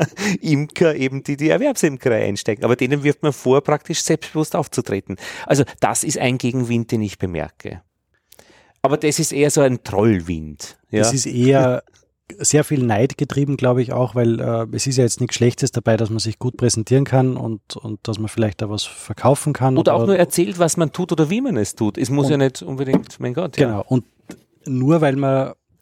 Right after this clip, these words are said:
Speaker 2: zum Beispiel ein guter Verkäufer ist, äh, ist man ja trotzdem nicht erfolgreich.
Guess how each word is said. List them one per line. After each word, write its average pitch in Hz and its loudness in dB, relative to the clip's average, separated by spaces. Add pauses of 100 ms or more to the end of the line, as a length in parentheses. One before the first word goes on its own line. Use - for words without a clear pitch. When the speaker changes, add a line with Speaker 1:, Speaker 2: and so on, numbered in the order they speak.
(400)
Speaker 2:
zum 127 -4
Beispiel 127 2
ein - -2
guter 156 -2
Verkäufer 139 0
ist, - 2
äh, 131 -4
ist 127 -4
man 131 0
ja 117 2
trotzdem 113 -4
nicht 101 -4
erfolgreich. 95 -10